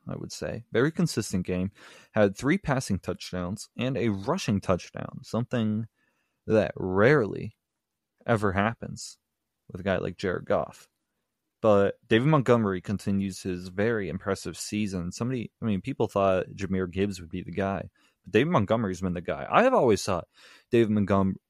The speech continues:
Montgomery has been a solid, solid running back.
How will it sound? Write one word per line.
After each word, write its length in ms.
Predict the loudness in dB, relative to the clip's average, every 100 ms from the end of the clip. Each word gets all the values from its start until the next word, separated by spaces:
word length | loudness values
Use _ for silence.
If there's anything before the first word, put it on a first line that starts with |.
| -2
Montgomery 540 | 0 2 2 2 0
has 220 | 0 0
been 200 | 0 0
a 240 | 0 -2 -4
solid, 540 | -4 0 2 2 0 -10 _
solid 400 | -2 4 4 4
running 240 | 2 0
back. 340 | -4 -8 -10